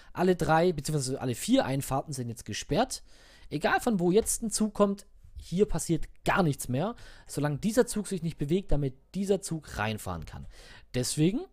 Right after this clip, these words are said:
müssen wir das mit den Kettensignalen regeln. Und ich habe auch hier schon eine weitere Regel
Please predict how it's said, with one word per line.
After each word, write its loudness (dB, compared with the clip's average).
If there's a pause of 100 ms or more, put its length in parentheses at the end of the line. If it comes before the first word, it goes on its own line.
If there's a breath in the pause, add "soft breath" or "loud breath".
(840)
müssen 0
wir -2
das -10 (840)
mit -6
den -6
Kettensignalen 2
regeln. -2 (460 loud breath)
Und 2
ich 10
habe 4
auch -4
hier 0
schon -2
eine 0
weitere 0
Regel 0